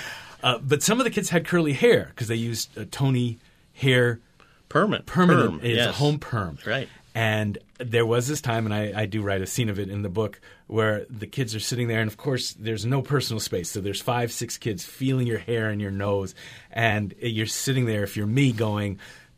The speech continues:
Speaker 1: "This is okay. This is a cultural experience," and totally uncomfortable.
Speaker 2: Right.
Speaker 1: So I tried to describe I was born with this, and then I tried to get into, well, my nose is from desert people,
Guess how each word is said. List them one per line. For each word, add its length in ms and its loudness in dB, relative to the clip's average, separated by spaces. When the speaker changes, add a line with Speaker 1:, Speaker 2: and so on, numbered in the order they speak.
Speaker 1:
"This 180 -10
is 140 -8
okay. 420 -6
This 180 -10
is 100 -8
a 40 -8
cultural 440 -8
experience," 640 -2
and 340 -2
totally 400 4
uncomfortable. 680 -8
Speaker 2:
Right. 260 -4
Speaker 1:
So 320 2
I 160 2
tried 320 2
to 60 2
describe 400 0
I 60 2
was 160 -2
born 300 2
with 100 4
this, 160 2
and 100 2
then 80 2
I 60 2
tried 280 -2
to 60 4
get 160 2
into, 480 0
well, 340 -4
my 300 0
nose 340 2
is 240 -4
from 300 -6
desert 420 4
people, 460 -8